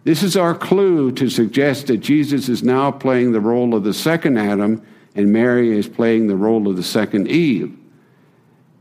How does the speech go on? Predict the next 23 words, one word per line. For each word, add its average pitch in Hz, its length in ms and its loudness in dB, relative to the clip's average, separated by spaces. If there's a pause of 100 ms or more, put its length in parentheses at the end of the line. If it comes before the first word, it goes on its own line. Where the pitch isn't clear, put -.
(180)
She 101 300 0
thinks 95 440 -2
he 90 240 2
is 92 180 -4
the 107 120 -2
gardener, 95 600 -2 (520)
just - 220 -6
like 92 280 -2 (400)
Eve 104 360 0
thought 92 380 -4 (840)
Adam 104 360 0
was 87 180 -4
the 82 60 -4
gardener. 80 460 -6 (640)
Jesus 156 320 0
then 139 240 2
calls 135 320 0
her 117 80 2
by 117 160 0
name, 120 360 2
"Mary," 139 460 2
or 101 160 0
Miriam. 123 640 0